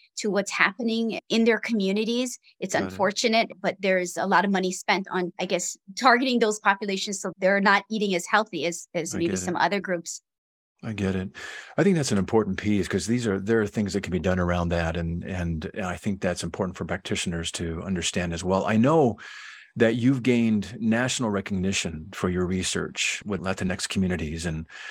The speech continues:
Speaker 2: i-, in your areas of research, what have you been most excited about and,
Speaker 1: Oh, yeah.
Speaker 2: uh, been most kind of maybe proud of, if you will?
Speaker 1: So I guess to answer that, 'cause there's a lot of things I'm, I feel very happy and, and honored to have been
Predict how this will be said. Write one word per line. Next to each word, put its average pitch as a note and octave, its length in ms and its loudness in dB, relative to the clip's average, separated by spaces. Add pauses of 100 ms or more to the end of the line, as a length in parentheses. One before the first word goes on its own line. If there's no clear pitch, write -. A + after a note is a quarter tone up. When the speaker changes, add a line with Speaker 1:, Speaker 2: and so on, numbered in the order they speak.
(520)
Speaker 2:
i-, - 40 4
in D3 260 6
your C#3+ 160 4
areas C#3 320 4
of G#2 100 2
research, A2 480 0
what D#3+ 160 -2
have E3+ 100 0
you D#3+ 60 2
been C3+ 160 0
most B2 220 0
excited F#2 440 -2
about D2+ 400 -2 (140)
and, F2 340 -2
Speaker 1:
Oh, F2+ 40 -2
yeah. E2+ 240 0
Speaker 2:
uh, D#2+ 160 -6
been F#2+ 340 2
most G2 280 2
kind A2+ 120 2
of G#2+ 60 4
maybe A#2 160 0
proud A2 280 0
of, F2 200 -4
if E2+ 120 -6
you F2+ 120 -2
will? F2 320 -2 (560)
Speaker 1:
So - 260 2 (240)
I F#4 120 6
guess A4+ 400 -2
to - 180 -2
answer D#4 260 6
that, C#4+ 140 4
'cause C#4 160 0 (100)
there's C#4 180 4
a C#4 60 8
lot C4+ 240 6
of D4+ 80 -4
things B3 240 -2
I'm, G3+ 220 -2 (680)
I G#3+ 120 4 (160)
feel G3 460 2 (160)
very A#3+ 320 6
happy G3 560 2
and, E3 240 0
and F3+ 240 0
honored G#3 340 4
to G3+ 100 -2
have F#3 200 -4
been - 240 -2